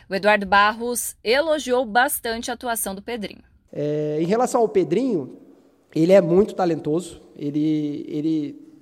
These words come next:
Speaker 2: é um jogador de um talento raro, que tem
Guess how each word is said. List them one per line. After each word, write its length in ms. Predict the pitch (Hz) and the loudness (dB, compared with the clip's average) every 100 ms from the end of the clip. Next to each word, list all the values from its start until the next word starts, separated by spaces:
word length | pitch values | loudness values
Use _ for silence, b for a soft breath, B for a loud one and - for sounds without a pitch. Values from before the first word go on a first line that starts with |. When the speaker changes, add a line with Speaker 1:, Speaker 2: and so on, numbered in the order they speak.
| - | -16
Speaker 2:
é 80 | - | -8
um 80 | 151 | -4
jogador 380 | 160 170 165 175 | 0 0 2 0
de 80 | 170 | -2
um 60 | |
talento 360 | 175 165 170 170 | -2 -2 -2 -4
raro, 400 | 147 156 165 180 - - | -4 -2 -2 -6 -14 -16
que 120 | - | -12
tem 600 | 147 160 160 156 151 139 | -6 -4 -2 -4 -6 -8